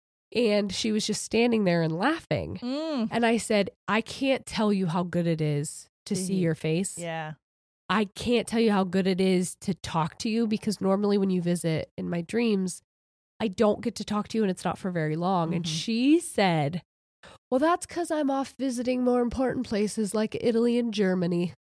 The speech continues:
Speaker 2: As you fucking should, Grandma. You fucking
Speaker 1: And she
Speaker 2: work,
Speaker 1: started
Speaker 2: bitch.
Speaker 1: laughing, and I was like, You would.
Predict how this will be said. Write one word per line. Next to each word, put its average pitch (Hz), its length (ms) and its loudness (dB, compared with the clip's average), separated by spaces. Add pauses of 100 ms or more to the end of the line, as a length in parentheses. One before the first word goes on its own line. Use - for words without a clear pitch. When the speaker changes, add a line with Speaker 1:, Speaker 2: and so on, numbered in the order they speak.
Speaker 2:
As - 480 6
you 370 140 10
fucking 285 640 6
should, 233 680 6 (300)
Grandma. - 300 6 (920)
You 403 440 8 (220)
fucking 359 320 8
Speaker 1:
And 330 80 4
she 311 300 10
Speaker 2:
work, 262 160 10
Speaker 1:
started 349 340 8
Speaker 2:
bitch. 254 260 10
Speaker 1:
laughing, 311 720 6
and 269 220 6 (280)
I 285 260 8
was 330 280 2
like, 254 600 4 (500)
You 269 580 2 (120)
would. 185 560 0